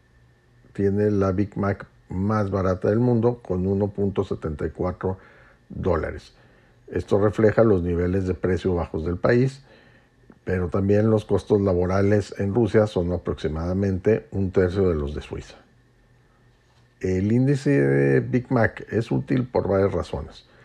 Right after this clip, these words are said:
Los inversores pueden usarlo para medir la inflación a lo largo del tiempo y compararla con los registros oficiales. Esto puede ayudarles a valorar los bonos y otros valores que son sensibles a la inflación.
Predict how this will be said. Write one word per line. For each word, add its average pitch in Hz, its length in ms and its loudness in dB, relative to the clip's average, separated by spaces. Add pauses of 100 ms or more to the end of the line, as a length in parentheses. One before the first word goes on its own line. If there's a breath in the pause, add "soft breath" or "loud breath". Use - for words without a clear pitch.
(400 loud breath)
Los 101 420 4
inversores 131 640 4
pueden 127 360 4
usarlo 113 440 4
para 95 180 4
medir 92 280 0
la 101 100 2
inflación 98 500 0
a 101 40 2
lo 82 160 0
largo 87 300 0
del 90 140 -2
tiempo 110 520 0
y 87 80 -6
compararla 90 600 -4
con 90 160 0
los 80 120 -4
registros 80 480 -6
oficiales. 98 680 0 (640 soft breath)
Esto 104 840 0
puede 95 240 0
ayudarles 95 540 -2
a 95 40 2
valorar 82 500 -6
los 90 240 -4
bonos 98 600 -2
y 82 180 -6
otros 85 280 -4
valores 92 400 -2
que 87 100 -10
son 82 180 -4
sensibles 78 560 -4
a 73 60 -6
la 76 80 -10
inflación. - 480 -14